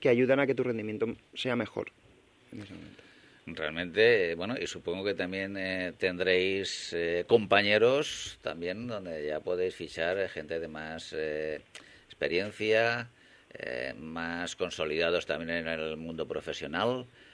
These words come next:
Speaker 2: y donde también eso de alguna manera, eh, lo que os hace es, mm, desgastaros menos, que, que va en la línea de lo que estás hablando, eh, y guardar las fuerzas para el momento oportuno.
Speaker 1: Claro, claro,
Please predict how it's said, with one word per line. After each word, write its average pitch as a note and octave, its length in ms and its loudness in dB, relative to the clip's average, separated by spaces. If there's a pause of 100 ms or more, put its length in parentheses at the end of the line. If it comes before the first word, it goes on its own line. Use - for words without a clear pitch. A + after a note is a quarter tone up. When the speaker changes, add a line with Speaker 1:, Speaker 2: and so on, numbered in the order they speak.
(320)
Speaker 2:
y F#2+ 140 -4
donde D#2+ 480 0
también A#1 320 -8
eso D#2+ 220 -6
de D#2+ 60 0
alguna C#2+ 300 -8
manera, D#2 640 0
eh, D#2 100 -2
lo D2+ 160 -4
que D2 140 -8
os D2 100 -6
hace D#2+ 220 -4
es, - 180 -8
mm, F2 300 -8
desgastaros D#2+ 600 -2
menos, G#2+ 280 -4
que, E2+ 160 -4
que C#2 60 -10
va F2+ 100 4
en A#2+ 80 4
la A2 80 6
línea F#2+ 240 0
de F2 60 4
lo E2+ 40 -2
que E2+ 60 -2
estás E2 220 -4
hablando, G#2 500 -2
eh, D#2 360 0
y G2+ 300 2 (220)
guardar F2 400 4
las F#2+ 140 6
fuerzas G#2+ 320 2
para G#2 180 6
el F2+ 40 4
momento E2 1000 2
oportuno. E2 720 0 (260)
Speaker 1:
Claro, B2+ 280 -10 (460)
claro, C3 300 4